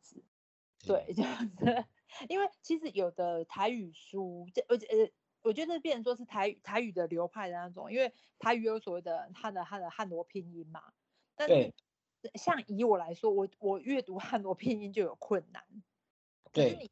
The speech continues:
Speaker 1: 要我阅读一般的台语字，我基-，我现在基本上没有什么问题。
Speaker 2: 嗯。
Speaker 1: 对，那可是现在变成说我们有的出版者的话，他会两个都写，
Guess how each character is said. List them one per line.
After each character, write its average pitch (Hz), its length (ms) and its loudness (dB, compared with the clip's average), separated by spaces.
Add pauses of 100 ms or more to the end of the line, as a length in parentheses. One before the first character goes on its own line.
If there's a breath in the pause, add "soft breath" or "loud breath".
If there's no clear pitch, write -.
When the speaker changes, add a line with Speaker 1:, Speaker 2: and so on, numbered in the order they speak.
Speaker 1:
要 277 140 -2
我 185 200 -8 (460)
阅 262 260 0
读 202 200 -4
一 247 60 -6
般 220 220 -2
的 202 80 -4
台 180 220 -4
语 185 200 -6
字， 190 160 -10
我 175 180 -2
基-， 226 420 0
我 180 80 0
现 247 180 6
在 226 80 -4
基 220 80 -16
本 196 140 -4
上 196 160 -4
没 196 80 -6
有 196 60 0
什 190 100 -18
么 - 100 -12
问 170 240 -4
题。 - 220 -16 (500)
Speaker 2:
嗯。 156 160 8
Speaker 1:
对， 196 220 6
那 311 200 0
可 220 140 -8
是 254 80 -4 (140)
现 302 200 -2
在 262 140 -18
变 294 180 -2
成 220 160 -2
说 233 200 4
我 196 140 4
们 175 340 -8
有 175 180 -2
的 165 240 -2
出 - 160 -6
版 190 300 -4
者 165 400 -4
的 175 100 0
话， 220 160 -2
他 220 100 -4
会 240 140 0
两 160 360 0
个 175 180 -2
都 196 260 0
写， - 380 -6